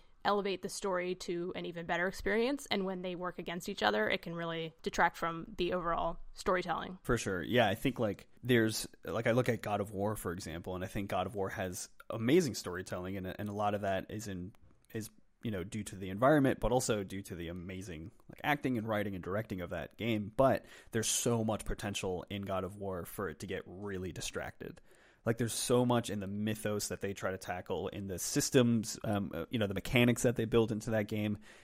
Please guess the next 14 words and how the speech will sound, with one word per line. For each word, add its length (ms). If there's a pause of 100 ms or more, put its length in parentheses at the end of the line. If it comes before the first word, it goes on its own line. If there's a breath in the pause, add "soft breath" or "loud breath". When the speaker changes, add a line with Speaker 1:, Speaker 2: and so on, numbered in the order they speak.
(120)
Speaker 2:
and 160
then 120
in, 100
like, 180
the 80
lore 460
of 280
everything 280
that 120
God 160
of 80
War 160
has 380
been. 400